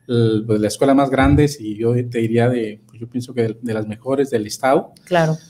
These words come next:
Speaker 1: Y la verdad es que es una situación, pues, complicada ahorita con el tema de, de la pandemia. Y lo que estamos haciendo nosotros en el Tecnológico es, este,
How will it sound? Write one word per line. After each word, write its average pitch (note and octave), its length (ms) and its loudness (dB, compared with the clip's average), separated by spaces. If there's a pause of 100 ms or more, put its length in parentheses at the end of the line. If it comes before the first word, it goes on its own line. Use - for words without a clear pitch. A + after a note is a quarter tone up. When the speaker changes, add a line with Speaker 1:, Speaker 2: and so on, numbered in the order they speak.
(500)
Speaker 1:
Y D3+ 100 6
la C#3+ 100 8
verdad C#3+ 180 6
es D#3 80 -2
que F#3 80 2
es F3+ 100 -2
una F3+ 180 2
situación, D#3+ 840 0
pues, D3+ 160 -8
complicada B2 500 -2
ahorita D3+ 240 -2
con B2+ 140 -2
el A#2 100 -2
tema C#3 240 -2
de, A2 320 -2
de A2 380 -6
la A2 120 -6
pandemia. D#3+ 680 2 (240)
Y C3+ 120 -6
lo C3 120 -2
que C3+ 60 -4
estamos E3 320 -8
haciendo E3 340 -2
nosotros D#3 460 -2
en C3+ 60 2
el B2 100 0
Tecnológico C#3 540 -2
es, C#3+ 200 0
este, A#2+ 640 0